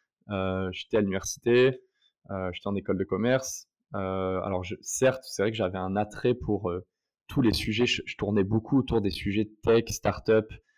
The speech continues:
enfin, moi, ça m'intéressait déjà à l'époque et on pourra en parler aussi d'un point de vue entrepreneurial. Enfin, je cherchais des projets à monter, euh, je, je, j'étais hyper inspiré par les gens qui montaient des projets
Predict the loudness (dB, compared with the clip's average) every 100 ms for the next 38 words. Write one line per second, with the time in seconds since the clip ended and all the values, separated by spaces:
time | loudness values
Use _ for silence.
0 | _ _ -6 -4 0 2 2 0 0 0
1 | 0 2 2 2 2 2 2 2 0 0
2 | -4 -2 0 0 0 2 2 2 0 -4
3 | -2 -2 -2 -2 -2 -2 -6 -4 -2 2
4 | 4 4 0 -8 -6 -6 -4 -4 -2 -2
5 | 2 2 2 -2 2 4 6 4 2 _
6 | _ -20 -20 -18 -10 -8 -8 -10 -14 -10
7 | -6 -2 0 2 2 -2 0 2 2 2
8 | 0 -2 -6 -10 -6 -6 -4 -4 0 0
9 | 0